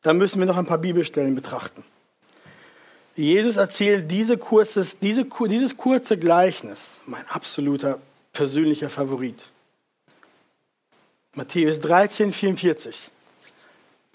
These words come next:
Wiederum gleicht das Reich der Himmel einem verborgenen Schatz im Acker,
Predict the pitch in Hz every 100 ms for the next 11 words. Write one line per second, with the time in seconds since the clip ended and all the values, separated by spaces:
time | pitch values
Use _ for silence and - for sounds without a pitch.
0 | _ - - _ _ _ - - - -
1 | - - - - - - 156 214 247 247
2 | 233 208 220 208 226 190 190 220 240 -
3 | 208 214 208 147 131 - - 160 165 165
4 | - 160 165 190 220 220 220 208 - 175
5 | 165 - - - 156 165 - 156 -